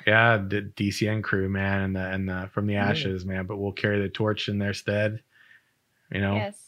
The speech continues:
Speaker 1: we will
Speaker 3: We hope
Speaker 1: definitely
Speaker 3: we
Speaker 1: keep it
Speaker 3: return,
Speaker 1: going.
Speaker 3: friends. We hope you continue your journey.
Speaker 1: I know, I know for
Speaker 2: Yeah.
Speaker 1: sure.
Speaker 2: Small little funny story to cap out on is I ended up,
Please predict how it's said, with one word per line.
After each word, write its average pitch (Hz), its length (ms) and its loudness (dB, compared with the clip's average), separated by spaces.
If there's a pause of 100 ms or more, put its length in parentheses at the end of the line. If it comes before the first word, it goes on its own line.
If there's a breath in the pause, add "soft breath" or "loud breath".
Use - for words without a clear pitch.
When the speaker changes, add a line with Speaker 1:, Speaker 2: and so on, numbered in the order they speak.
(120)
Speaker 1:
we 95 120 -4
will 95 100 -4
Speaker 3:
We 95 80 0
hope 294 80 2
Speaker 1:
definitely 302 240 2
Speaker 3:
we 285 80 0
Speaker 1:
keep 254 80 -2
it - 40 -2
Speaker 3:
return, 247 180 -4
Speaker 1:
going. 233 220 -4
Speaker 3:
friends. 196 440 -8 (320)
We 226 160 -8
hope 220 220 -12
you 214 80 -14
continue 214 480 -12
your 175 180 -14
journey. - 260 -18
Speaker 1:
I 95 80 -2
know, 92 420 -2
I 92 60 -8
know 92 180 -6
for - 160 -6
Speaker 2:
Yeah. 156 100 -4
Speaker 1:
sure. 95 340 -2 (140)
Speaker 2:
Small 147 220 -2
little 123 260 -2
funny 110 200 0
story 107 280 -2
to 98 60 -2
cap 98 240 -8
out 101 140 -8
on 127 220 -8
is 117 140 -6
I 117 180 -4
ended 117 260 -4
up, 117 80 -8